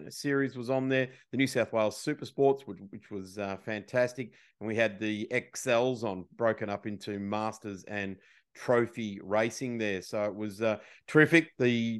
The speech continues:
to see the Porsche Michelin Sprint Challenge get underway for the season. And, uh, we saw some,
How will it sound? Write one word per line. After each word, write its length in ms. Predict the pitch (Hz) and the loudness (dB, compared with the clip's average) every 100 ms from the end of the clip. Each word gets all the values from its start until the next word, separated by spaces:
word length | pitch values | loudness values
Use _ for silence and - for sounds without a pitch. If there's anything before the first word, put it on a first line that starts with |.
| - | -6
to 80 | |
see 180 | 104 139 | 0 4
the 120 | 117 | 4
Porsche 380 | 107 - 131 110 | 4 4 4 4
Michelin 340 | 123 117 110 104 | 0 -2 -4 -4
Sprint 260 | - 117 | -2 -2
Challenge 340 | - 117 117 110 | 2 2 2 2
get 140 | 117 | 2
underway 460 | 113 110 107 117 120 | 4 2 4 4 4
for 140 | - | 0
the 60 | 107 | -10
season. 580 | - 131 139 127 127 - - _ | 0 6 6 6 2 0 -20 _
And, 540 | - 107 104 104 104 - 113 | -2 2 2 2 -2 -4 2
uh, 300 | 104 104 101 | 4 4 2
we 100 | 104 | -2
saw 260 | - 113 | -2 0
some, 500 | 104 - 104 104 104 | -2 -2 -4 -2 -4